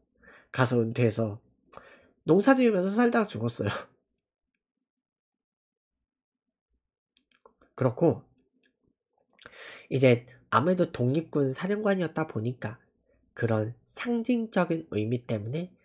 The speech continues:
이제 조지 워싱턴은 죽은 다음에 명예대원수가 됐어요.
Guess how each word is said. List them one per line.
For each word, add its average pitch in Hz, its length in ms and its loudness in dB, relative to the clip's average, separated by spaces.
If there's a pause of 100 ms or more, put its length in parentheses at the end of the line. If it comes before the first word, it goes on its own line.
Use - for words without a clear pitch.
(360)
이제 117 220 -8
조지 123 280 0
워싱턴은 113 640 0 (380)
죽은 180 440 2
다음에 117 500 -2
명예대원수가 131 1000 0
됐어요. - 320 -20